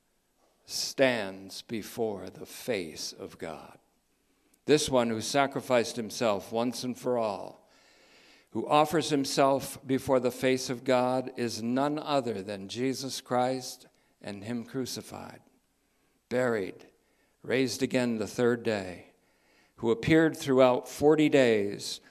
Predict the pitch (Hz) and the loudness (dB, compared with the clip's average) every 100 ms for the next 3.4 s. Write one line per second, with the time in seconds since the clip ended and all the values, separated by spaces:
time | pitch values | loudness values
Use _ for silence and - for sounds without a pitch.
0 | _ - - - - 107 101 131 117 95 | _ -20 -20 -8 -6 -6 2 4 6 4
1 | 85 85 - _ - 110 117 110 - 110 | 0 -6 -12 _ -10 -2 0 0 -2 -4
2 | 101 - 104 - 107 104 90 - 95 80 | -4 -8 -12 -12 -10 -10 -10 -6 -6 -6
3 | - - - | -10 -16 -16